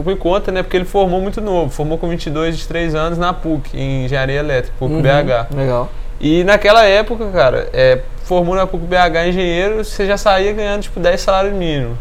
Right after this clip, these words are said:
Speaker 1: né? Tipo, imagina hoje um engenheiro ganhasse dez, dez mil
Speaker 2: Saindo,
Speaker 1: reais.
Speaker 2: é o sonho de todo mundo, né?
Speaker 1: Exatamente. Hoje o nego tá correndo atrás aí de três mil, né?
Speaker 2: Exato,
Speaker 1: E,
Speaker 2: os
Speaker 1: e
Speaker 2: tempos
Speaker 1: quem,
Speaker 2: tão
Speaker 1: e os
Speaker 2: muito
Speaker 1: bons,
Speaker 2: mais
Speaker 1: né?
Speaker 2: difíceis.
Speaker 1: Assim, quem tá conseguindo.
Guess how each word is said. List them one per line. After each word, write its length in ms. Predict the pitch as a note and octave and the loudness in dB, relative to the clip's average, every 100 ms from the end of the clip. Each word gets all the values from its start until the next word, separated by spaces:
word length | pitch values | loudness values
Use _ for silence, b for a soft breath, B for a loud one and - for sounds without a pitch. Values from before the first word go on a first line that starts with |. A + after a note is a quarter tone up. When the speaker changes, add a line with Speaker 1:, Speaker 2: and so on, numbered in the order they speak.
| - | -6
Speaker 1:
né? 300 | B2+ C3 C#3 B2 | -4 -4 -4 -4
Tipo, 200 | - C#3+ | -6 -4
imagina 440 | C#3 D3 D3+ E3+ | 0 2 2 2
hoje 300 | E3+ E3+ E3 | 2 2 0
um 60 | F3+ | -2
engenheiro 340 | E3 D#3+ E3 | 0 0 0
ganhasse 320 | D#3+ D#3+ D#3+ C#3+ | 0 -2 -2 0
dez, 400 | D3+ D#3+ D3 - - - C3 | 0 0 -2 -6 -6 -6 -2
dez 240 | C#3 D#3 D#3 | 0 2 4
mil 100 | C#3+ | 4
Speaker 2:
Saindo, 60 | |
Speaker 1:
reais. 400 | C#3 C#3 B2+ C3+ | 6 6 4 4
Speaker 2:
é 40 | C#3 | 2
o 60 | |
sonho 380 | - - A3 G3+ | 0 0 2 2
de 120 | D3+ | 2
todo 220 | - F#3+ F3 | 4 4 4
mundo, 380 | D#3+ F3 D#3+ | 2 0 0
né? 60 | C#3 | 0
Speaker 1:
Exatamente. 680 | C3 B2+ B2 D#3+ F#3+ D3 E3+ | 4 2 2 0 0 0 0
Hoje 200 | F#3 F3+ | 2 2
o 20 | |
nego 180 | F3+ F3+ | 0 -2
tá 100 | F3+ | -4
correndo 300 | F3+ F3 F3 | -4 -4 -4
atrás 340 | D#3+ D3+ D#3+ E3 | -4 0 0 0
aí 60 | D#3+ | -2
de 100 | - | -4
três 300 | D#3+ E3 D#3 | -2 -2 -2
mil, 320 | D#3+ G3+ G#3+ - | -2 -4 -6 -6
né? 180 | C3+ C3+ | -4 0
Speaker 2:
Exato, 420 | B2+ A#2+ B2 B2+ D3 | 2 2 2 2 2
Speaker 1:
E, 60 | |
Speaker 2:
os 80 | D#3 | 0
Speaker 1:
e 40 | - | 0
Speaker 2:
tempos 180 | D3+ F#3 | 0 0
Speaker 1:
quem, 80 | |
Speaker 2:
tão 140 | - F3+ | 2 2
Speaker 1:
e 20 | |
os 140 | G3 F#3 | 4 4
Speaker 2:
muito 60 | F#3+ | 6
Speaker 1:
bons, 120 | G3 | 6
Speaker 2:
mais 160 | F3+ C#3 | 6 4
Speaker 1:
né? 200 | D#3+ F3 | 2 2
Speaker 2:
difíceis. 300 | E3+ D3+ C3+ | 2 0 -4
Speaker 1:
Assim, 80 | C3+ | -2
quem 140 | D#3+ | -2
tá 140 | F3 F3 - - | -2 -4 -6 -6
conseguindo. 580 | E3 - F3 C#3 B2 | -6 -4 -4 -4 -4